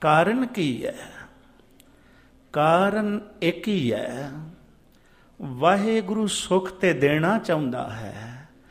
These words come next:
ਮੇਰਾ ਗੁਰੂ ਸਾਨੂੰ ਸਭ ਨੂੰ ਸੁਖੀ ਤੇ ਕਰਨਾ ਚਾਹੁੰਦਾ ਹੈ।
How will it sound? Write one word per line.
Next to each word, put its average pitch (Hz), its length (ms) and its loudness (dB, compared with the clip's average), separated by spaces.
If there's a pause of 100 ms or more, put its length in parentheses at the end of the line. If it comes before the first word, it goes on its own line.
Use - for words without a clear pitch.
(380)
ਮੇਰਾ 180 340 6
ਗੁਰੂ 160 580 4
ਸਾਨੂੰ 196 460 2
ਸਭ 196 320 2
ਨੂੰ 190 140 2
ਸੁਖੀ 185 460 0
ਤੇ 220 160 2
ਕਰਨਾ 175 440 2
ਚਾਹੁੰਦਾ 160 520 -2
ਹੈ। 107 300 -10